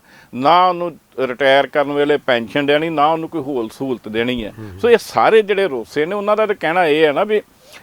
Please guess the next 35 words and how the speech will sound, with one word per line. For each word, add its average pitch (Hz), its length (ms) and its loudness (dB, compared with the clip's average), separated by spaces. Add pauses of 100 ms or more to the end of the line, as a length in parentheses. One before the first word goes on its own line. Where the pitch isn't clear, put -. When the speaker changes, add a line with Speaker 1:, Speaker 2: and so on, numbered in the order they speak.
(120)
Speaker 1:
ਇਹ 180 120 4 (180)
ਪਹਿਲੋਂ 214 300 2
ਸਾਡੇ 165 260 0
ਨਾਲ 170 120 2
ਵਾਅਦੇ 127 300 -2
ਕੀਤੇ 160 340 -4
ਸੀ, 170 160 -2
ਹੁਣ 143 140 -6
Speaker 2:
ਹਾਂਜੀ। 113 160 -4
Speaker 1:
ਕਹਿੰਦੇ 160 300 0
ਨੇ 165 140 -2
ਵੀ 165 120 -4
ਪਿਛਲੀਆਂ 127 460 -4
ਸਰਕਾਰਾਂ 127 500 0
ਨੇ 139 140 -6
ਖਜ਼ਾਨਾ 123 360 0
ਖਾਲੀ 120 240 -4
ਕਰਤਾ। 117 340 -10 (320)
Speaker 2:
ਹਾਂ, 127 160 -6
ਨਹੀਂ, 185 80 2
ਇਕੱਲਾ 170 280 0
ਖਜ਼ਾਨਾ 147 240 2
ਖਾਲੀ 143 220 0
ਕੀਤਾ 107 220 -14
ਜੀ। 139 160 -10 (140)
Speaker 1:
ਹੂੰ। 107 80 -16 (440)
Speaker 2:
ਆਹ 160 60 2
ਸਮੱਸਿਆ 143 480 0
ਵੀ 196 80 2
ਉਹਨਾਂ 202 200 2
ਨੇ 220 100 0
ਸ਼-, - 200 -12
ਸ਼ੁਰੂ 185 220 -4
ਕੀਤੀਆਂ 135 280 -6
ਸੀ, 95 140 -16